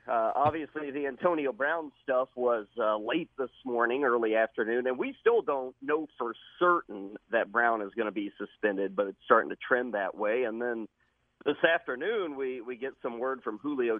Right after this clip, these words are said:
Jones, who, uh, kinda bounced around and said, "Well, I'm gonna try to play. Maybe I'm gonna play. I'm not feeling right." I, Julio's missed the entire preseason, and they've sworn to us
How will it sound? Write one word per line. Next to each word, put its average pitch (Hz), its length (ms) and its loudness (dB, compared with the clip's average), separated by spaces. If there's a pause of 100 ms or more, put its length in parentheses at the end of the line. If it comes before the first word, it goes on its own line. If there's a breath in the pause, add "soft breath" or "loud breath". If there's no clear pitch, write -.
Jones, 131 420 0 (100)
who, 107 260 -2
uh, 95 300 0 (440)
kinda 120 240 2
bounced 117 460 -2
around 120 360 2
and 107 180 -6
said, 107 160 -2
"Well, 113 200 0
I'm 107 120 -4
gonna 101 180 -6
try 135 340 4
to 120 100 0
play. 120 500 4
Maybe 117 360 -2
I'm 117 160 -2
gonna 117 200 -4
play. 113 560 4 (260 soft breath)
I'm 104 80 -6
not 107 220 6 (120)
feeling 131 380 6
right." 120 380 6 (420)
I, 143 120 4 (360)
Julio's 175 480 2
missed 156 220 -4
the 123 100 -2
entire 135 800 2
preseason, 104 880 -6
and 123 160 0
they've 117 180 0 (160)
sworn 214 520 4
to 98 180 -2
us 101 140 -2